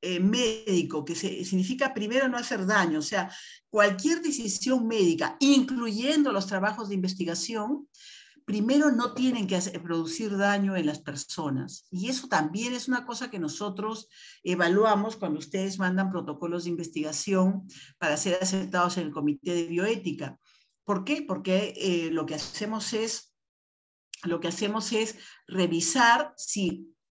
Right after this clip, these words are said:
ese protocolo, ese estudio va a implicar algún riesgo y algún daño en la persona, ¿no? Obviamente, en la relación médico-paciente, y lo mismo, yo no le puedo dar a un paciente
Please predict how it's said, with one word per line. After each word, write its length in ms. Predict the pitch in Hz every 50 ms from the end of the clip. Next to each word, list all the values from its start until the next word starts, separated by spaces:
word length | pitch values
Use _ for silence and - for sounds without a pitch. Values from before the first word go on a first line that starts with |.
| _ _
ese 340 | 247 294 330 - - - 277
protocolo, 680 | - 190 185 - 175 156 - - 170 160 156 156 156 175
ese 200 | 214 214 - 269
estudio 680 | 262 - - - 269 247 208 190 185 190 190 190 - - 170
va 120 | 175 190
a 40 | 208
implicar 600 | 214 196 202 190 180 185 - 208 220 - - - - - - - _ _ _ _
algún 400 | 175 165 165 160 208 214 202 190
riesgo 560 | 180 185 175 185 190 170 175 165 156 151 143
y 80 | 143 147
algún 360 | 143 143 147 175 175 170 147
daño 380 | 170 170 165 160 160 160 160
en 80 | 147 139
la 160 | 135 127 127
persona, 560 | - 131 - - - 135 135 - - 190 180
¿no? 300 | 156 180 262 - - - _ _ _ _ _ _ _ - _ _ _
Obviamente, 640 | - 151 190 196 185 185 196 202 202 202 202 185 208
en 80 | 165 147
la 80 | 147 147
relación 500 | 143 143 - 147 - - 202 190 185 185
médico-paciente, 1120 | 185 185 185 180 196 185 - 143 185 - - 254 214 180 170 147 - 202 - - - _
y 160 | - 147 147 143
lo 200 | 151 165 151 165
mismo, 380 | 190 226 226 190 185 170 143
yo 140 | 143 165 175
no 80 | 185 196
le 120 | 185 175
puedo 200 | - 170 175 170
dar 140 | 170 175 180
a 40 | 180
un 60 | 180
paciente 720 | 180 151 143 - 180 180 180 185 185 190 196 208 -